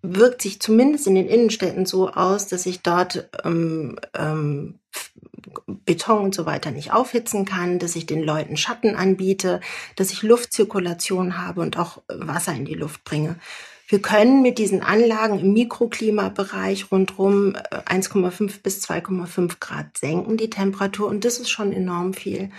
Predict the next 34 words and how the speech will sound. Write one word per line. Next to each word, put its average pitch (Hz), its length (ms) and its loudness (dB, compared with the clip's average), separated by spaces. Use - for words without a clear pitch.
Und 202 160 6
damit 247 240 6
kann 233 140 6
man 214 140 6
eben 196 220 2
auch 190 140 -4
das 196 160 -4
soziale 208 580 0
Leben 214 240 2
und 202 140 -2
auch 180 80 -6
das 202 200 -6
wirtschaftliche 196 600 -2
Leben 190 360 2
in - 120 -4
der 175 200 -4
Stadt 190 400 -4
unterstützen. - 720 -6
Ja, 160 160 -4
die 196 120 -2
Leute 185 340 2
können 190 240 0
sich - 160 -4
im 170 80 -4
Schatten - 380 -4
aufhalten, 208 600 2
die 180 120 -2
können 165 260 -6
Kaffee 170 360 -2
trinken, 196 360 -6
die - 80 -10
können 170 220 -8
einkaufen 180 520 -2
gehen. 190 200 -2